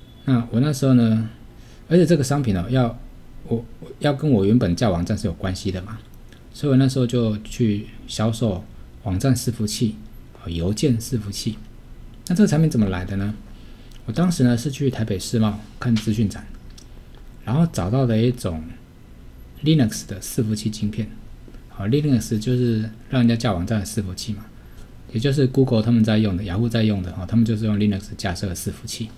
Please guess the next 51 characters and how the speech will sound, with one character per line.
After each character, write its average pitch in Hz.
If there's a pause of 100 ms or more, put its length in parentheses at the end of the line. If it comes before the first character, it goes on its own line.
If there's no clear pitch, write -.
(1120)
那 180
这 202
个， 151
我 143
找 120
到 143
这 135
个 131
伺 113
服 110
器， 113
它 127 (380)
一 -
个 101
这 143
个 117
晶 120
片 117
啊， 92 (200)
其 131
实 160
就 185
是 180
一 170
个 139
记 135
忆 107
卡， - (500)
它 180
只 135
要 139
插 143
在 143
电 143
脑 95
的 92
主 87
机 107
板 85
上 95
面， 92
哦， 98 (580)
当 131
成 117
一 107
颗 113
小 104
硬 98
碟 82
这 90
样， 87